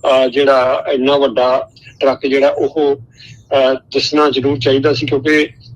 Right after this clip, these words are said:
ਦਿਨ ਦਾ ਟਾਈਮ ਸੀ, ਕੋਈ ਰਾਤ ਦਾ ਟਾਈਮ ਨਹੀਂ ਸੀਗਾ। ਸੋ ਇਹ ਵੀ ਗੱਲਾਂ ਕਾਨੂੰਨੀ ਪੱਖ ਤੌਰ ਤੇ ਦੇਖੀਆਂ ਜਾਣੀਆਂ ਆ। ਸੋ ਇਹ ਸਾਰੀਆਂ ਚੀਜ਼ਾਂ ਹਜੇ ਆਪਾਂ, ਅਹ, ਨਹੀਂ ਕਹਿ ਸਕਦੇ ਕਿ ਕੀ ਹੋ ਸਕਦਾ ਇਹਨਾਂ ਪਟੀਸ਼ਨਾਂ ਦਾ, ਜਾਂ,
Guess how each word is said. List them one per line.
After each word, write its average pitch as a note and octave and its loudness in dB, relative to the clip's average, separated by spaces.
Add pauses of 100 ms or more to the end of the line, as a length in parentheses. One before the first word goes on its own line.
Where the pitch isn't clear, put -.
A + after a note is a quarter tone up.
(140)
ਦਿਨ C3+ 0
ਦਾ D3+ 4
ਟਾਈਮ C3+ 0
ਸੀ, D#3 -4
ਕੋਈ C#3+ -2
ਰਾਤ B2+ 2
ਦਾ C3 0
ਟਾਈਮ B2 -4
ਨਹੀਂ C3 -2
ਸੀਗਾ। C#3 -2 (1040)
ਸੋ E3 0
ਇਹ E3+ 4
ਵੀ F#3+ -4
ਗੱਲਾਂ D#3 -2
ਕਾਨੂੰਨੀ D3 2
ਪੱਖ D3 -2
ਤੌਰ C#3+ 0
ਤੇ C#3+ -4
ਦੇਖੀਆਂ C3 -2
ਜਾਣੀਆਂ C3 0
ਆ। F3 -4 (680)
ਸੋ F3 -4
ਇਹ G3 0
ਸਾਰੀਆਂ F#3 0
ਚੀਜ਼ਾਂ F3+ -2
ਹਜੇ E3 0 (420)
ਆਪਾਂ, D3 0
ਅਹ, - -2
ਨਹੀਂ D3 0
ਕਹਿ D#3 0
ਸਕਦੇ D3+ -2
ਕਿ D3+ -2
ਕੀ E3 -2
ਹੋ D3 0
ਸਕਦਾ C#3 0
ਇਹਨਾਂ C#3 -2
ਪਟੀਸ਼ਨਾਂ C3+ -4
ਦਾ, E3 -2
ਜਾਂ, C3+ -2